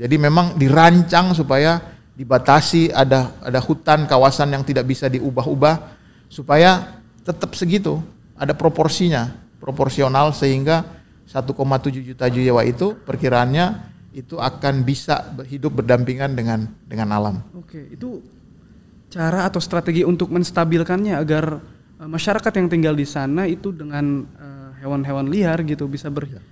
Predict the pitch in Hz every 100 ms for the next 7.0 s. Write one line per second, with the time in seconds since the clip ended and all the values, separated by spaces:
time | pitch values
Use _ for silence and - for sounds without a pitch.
0 | - _ _ _ - 143 139 143 160 160
1 | 160 165 233 - 165 156 - 175 - 160
2 | 151 156 160 240 226 165 151 160 165 160
3 | 147 151 143 135 139 120 107 139 165 156
4 | 120 113 117 107 123 139 131 180 - 151
5 | 170 135 123 117 117 117 113 110 110 110
6 | 110 107 107 107 107 110 127 110 101